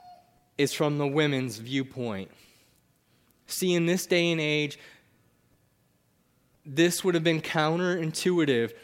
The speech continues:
for the gospel writers to come to the gospel and speak of a risen Savior, leaving the women as the main focal point for eyewitnesses of the resurrection.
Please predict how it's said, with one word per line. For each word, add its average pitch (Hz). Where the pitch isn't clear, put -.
for 151
the 139
gospel 139
writers 131
to -
come 156
to -
the 165
gospel 139
and 127
speak 143
of 147
a 135
risen 135
Savior, 127
leaving 147
the 139
women 135
as 127
the 127
main 131
focal 131
point 110
for 143
eyewitnesses 123
of 117
the 117
resurrection. 113